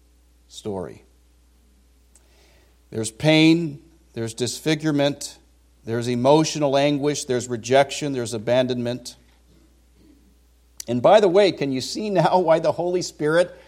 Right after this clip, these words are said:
had to start the passage by telling us the ending? By assuring us that it's gonna turn out well?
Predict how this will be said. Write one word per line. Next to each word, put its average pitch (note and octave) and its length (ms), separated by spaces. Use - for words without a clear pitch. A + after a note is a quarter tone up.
had E3+ 460
to D3 80
start - 760
the B2+ 80
passage E3+ 800
by C3+ 120
telling G3+ 420
us F3+ 140
the D3 180
ending? G#3+ 560
By E3+ 140
assuring A3 580
us A3+ 160
that F#3+ 140
it's F3 120
gonna G3+ 240
turn A3 340
out G#3+ 260
well? F#3 720